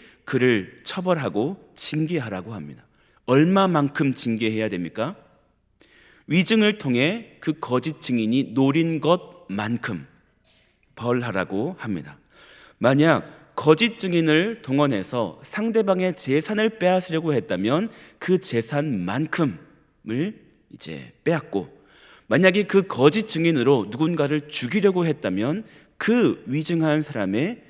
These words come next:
생명을 빼앗아라라는 거죠. 굉장히 엄하게 이 문제를 다루시는데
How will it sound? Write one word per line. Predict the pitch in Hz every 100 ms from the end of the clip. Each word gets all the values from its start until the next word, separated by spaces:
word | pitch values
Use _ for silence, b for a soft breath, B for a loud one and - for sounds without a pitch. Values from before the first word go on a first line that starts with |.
| _
생명을 | - - 196 185 127 143 180 -
빼앗아라라는 | 160 180 185 131 120 92 - _ _ _ _ 123 147 147
거죠. | - - _ _ _ _ _ _
굉장히 | 151 185 196 202 -
엄하게 | 117 135 143 113 107 170
이 | 131
문제를 | 110 117 110 113
다루시는데 | 117 95 110 98 82 85 120 90